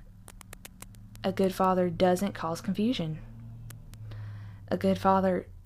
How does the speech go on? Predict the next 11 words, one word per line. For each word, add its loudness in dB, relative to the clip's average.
sometimes 4
withholds 0
the 0
good 4
so 0
that -2
eventually 2
there's 0
a 0
best 0
option -2